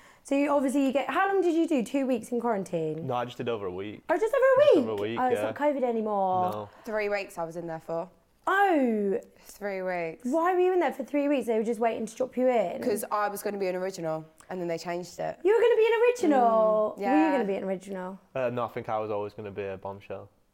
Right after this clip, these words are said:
Speaker 1: Did they tell you when they spoke to you, "Okay, we see you being a bombshell, we're gonna rattle some feathers"?
Speaker 3: Yeah, yeah,
Speaker 2: Yeah.
Speaker 1: Did
Speaker 3: yeah,
Speaker 1: they?
Speaker 3: yeah, they
Speaker 2: Yeah.
Speaker 3: come in, they was like, "Listen, I know it's that toss-up between original or bombshell,
Speaker 2: Yeah.
Speaker 3: but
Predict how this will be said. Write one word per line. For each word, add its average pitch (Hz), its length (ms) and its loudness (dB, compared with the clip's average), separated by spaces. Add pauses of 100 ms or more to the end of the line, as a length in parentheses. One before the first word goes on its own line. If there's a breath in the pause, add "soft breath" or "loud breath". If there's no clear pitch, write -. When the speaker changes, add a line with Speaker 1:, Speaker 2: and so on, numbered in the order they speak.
(120)
Speaker 1:
Did 262 160 0
they 254 160 2
tell 247 200 0
you 240 160 4
when 240 120 2
they 240 120 2
spoke 240 260 0
to 208 100 -8
you, 190 60 -2
"Okay, 185 220 -4
we 185 60 -4
see 185 160 -6
you 196 120 -4
being 190 200 -2
a 185 40 -6
bombshell, 196 720 0
we're 196 80 2
gonna 196 140 -2
rattle 202 280 -4
some 196 140 -10
feathers"? 202 200 0
Speaker 3:
Yeah, 196 380 2
yeah, 190 200 0
Speaker 2:
Yeah. - 300 0
Speaker 1:
Did 269 180 2
Speaker 3:
yeah, 247 300 4
Speaker 1:
they? 240 120 4
Speaker 3:
yeah, 226 160 4
they 214 120 4
Speaker 2:
Yeah. 196 60 -4
Speaker 3:
come 202 160 -4
in, 190 80 -6
they 185 100 -2
was 185 100 -4
like, 185 140 -4
"Listen, 190 360 -4
I 185 40 -6
know 202 80 -2
it's 196 140 -6
that - 160 -8
toss-up 190 300 -10
between 180 280 -6
original 180 380 -6
or - 40 -4
bombshell, 214 540 -2
Speaker 2:
Yeah. 226 60 -2
Speaker 3:
but 196 320 -2